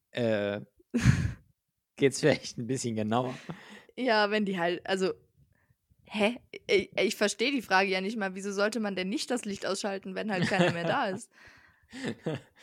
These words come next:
Speaker 1: Nein, aber es ist jeden Tag um neunzehn Uhr dreißig wird das Licht abgeschaltet.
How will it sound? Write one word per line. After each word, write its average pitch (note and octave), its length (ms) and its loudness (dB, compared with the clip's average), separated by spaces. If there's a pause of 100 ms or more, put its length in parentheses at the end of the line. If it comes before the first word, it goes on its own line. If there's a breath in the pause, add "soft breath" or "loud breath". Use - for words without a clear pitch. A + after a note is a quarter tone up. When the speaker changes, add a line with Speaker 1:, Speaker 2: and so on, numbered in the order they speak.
(300 loud breath)
Speaker 1:
Nein, D3+ 360 4
aber D3+ 140 4
es D3+ 100 0
ist - 240 -8
jeden F3+ 340 6
Tag G#2+ 500 -4
um A2 240 -4
neunzehn D#3 500 4
Uhr D#3+ 100 2
dreißig B2+ 800 0
wird A#2 180 -4
das A#2 160 -8
Licht - 220 -14
abgeschaltet. - 680 -18